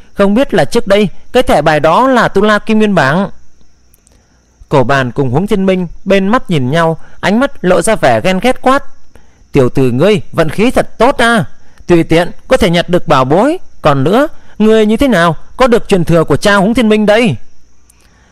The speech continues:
"Có lẽ đây là tác dụng của Tu La Kim Nguyên Bảng chăng?" Hồng Quân nhìn thoáng qua cái mặt đầy ghen ghét của Huống Thiên Minh,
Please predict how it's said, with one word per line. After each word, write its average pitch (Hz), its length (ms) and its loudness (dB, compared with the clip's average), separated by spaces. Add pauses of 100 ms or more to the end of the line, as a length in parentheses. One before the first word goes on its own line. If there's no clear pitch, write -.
(140)
"Có 196 140 2
lẽ 233 480 2 (240)
đây 220 220 2
là 185 120 2
tác 240 180 -2
dụng 185 220 0
của 156 100 0
Tu 202 140 0
La 214 220 2
Kim 214 200 0
Nguyên 214 160 0
Bảng 143 200 0
chăng?" 233 360 0 (840)
Hồng 151 180 0
Quân 202 320 0 (160)
nhìn 185 180 2
thoáng 185 200 0
qua 214 200 0
cái 214 140 0
mặt 220 240 -2
đầy 143 180 0
ghen 175 200 0
ghét 254 200 -2
của 143 120 0
Huống 156 200 0
Thiên 180 220 0
Minh, 180 180 -2